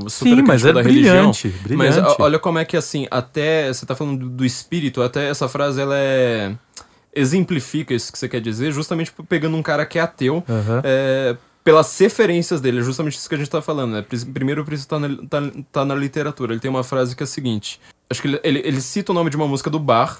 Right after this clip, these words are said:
Speaker 1: agora não lembro se era o Concerto de Brandemburgo
Speaker 2: É.
Speaker 1: ou algum deles, assim. Ele só fala, é, a, a frase é só assim, Bach, concerto, vamos, vamos supor que seja isso, né? Bach, Concerto de Brandemburgo, Gênese um um.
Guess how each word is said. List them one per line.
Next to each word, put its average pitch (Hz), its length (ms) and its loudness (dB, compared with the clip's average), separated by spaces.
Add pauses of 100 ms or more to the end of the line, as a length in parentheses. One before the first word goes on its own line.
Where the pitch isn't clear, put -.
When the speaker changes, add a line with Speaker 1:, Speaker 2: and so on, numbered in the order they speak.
Speaker 1:
agora 113 320 -2
não 135 240 0
lembro 131 300 -2
se - 180 -6
era 113 140 -2
o 113 40 -4
Concerto 117 520 -6
de 117 80 -6
Brandemburgo 113 840 -2
Speaker 2:
É. 117 80 2
Speaker 1:
ou 110 60 4
algum 110 260 -2
deles, 117 340 -2
assim. 117 360 -6 (520)
Ele 120 160 0
só 147 120 0
fala, 143 240 -2
é, 120 300 2
a, 113 220 0
a 120 40 -6
frase 135 220 2
é 127 40 0
só 139 260 2
assim, 113 220 -4
Bach, 123 540 2 (200)
concerto, 143 420 -2
vamos, 139 220 -2
vamos 139 160 2
supor - 200 -6
que - 60 -12
seja 120 180 0
isso, 95 140 -6
né? 101 180 -8
Bach, 127 340 2
Concerto 131 500 -6
de 127 80 -6
Brandemburgo, 120 680 -2 (100)
Gênese 120 580 -2
um 127 240 -4
um. 101 120 -8